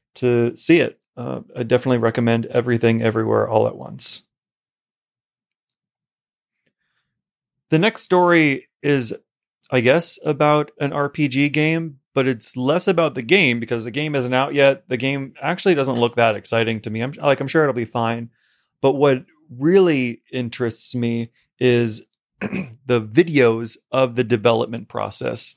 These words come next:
that are being published on YouTube. So he took a,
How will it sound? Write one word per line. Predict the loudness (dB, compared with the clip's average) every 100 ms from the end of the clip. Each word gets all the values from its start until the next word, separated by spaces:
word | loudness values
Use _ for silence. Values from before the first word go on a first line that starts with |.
| -2
that | 0 0 -4
are | -4
being | 0 0 0
published | -2 -2 0 -2 -4
on | -2 -2 -2
YouTube. | -4 -6 -6 -10 -10 -14 _ _ _ _
So | -2 2 4 4 0 _ _ _
he | -6 -4
took | 2 2
a, | 4 4 4